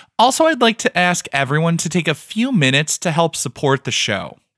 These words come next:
This time, it's not the standard pitch to please leave a rating review on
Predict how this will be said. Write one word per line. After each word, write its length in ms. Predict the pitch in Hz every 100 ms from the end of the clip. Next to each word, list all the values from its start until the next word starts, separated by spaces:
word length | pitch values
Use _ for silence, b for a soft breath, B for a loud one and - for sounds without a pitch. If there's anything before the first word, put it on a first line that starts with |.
| -
This 160 | 240 -
time, 300 | 262 254 240
it's 240 | 185 165 160
not 260 | 151 160
the 80 | 139
standard 500 | - 147 135 127 113
pitch 400 | - 131 131 -
to 200 | - 117
please 500 | 107 - 143 151 151
leave 300 | 123 131 139
a 80 | 120
rating 400 | 104 117 127 131
review 560 | 113 107 110 123 139 143
on 320 | 110 104